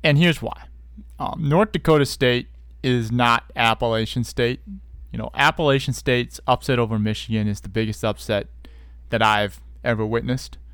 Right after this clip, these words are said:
um, because Michigan was number five in the nation, coming off a strong season. They were number two overall. Uh, i-, i-, that was the one year after the one v two game.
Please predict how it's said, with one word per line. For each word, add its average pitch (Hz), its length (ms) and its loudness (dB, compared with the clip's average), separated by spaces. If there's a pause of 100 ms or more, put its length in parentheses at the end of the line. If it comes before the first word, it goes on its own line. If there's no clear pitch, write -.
(600)
um, 98 360 -4
because 107 580 -2
Michigan 127 400 -2
was 113 140 -4
number 110 160 -2
five 117 260 2
in 120 80 -2
the 117 60 -2
nation, 113 420 -2
coming 110 300 -2
off 104 320 0
a 95 260 -6 (380)
strong 127 380 0
season. 120 300 -2
They 110 100 0
were 101 80 -2
number 110 220 -2
two 117 240 -4
overall. 104 480 -2
Uh, 113 180 -2
i-, 117 500 -4
i-, 123 80 -2
that 123 80 4
was 117 140 0
the 120 80 -4
one 117 300 -2
year 123 140 2
after 117 240 2
the 113 60 -4
one 110 180 -2
v 107 140 -4
two 113 180 -4
game. 107 320 -2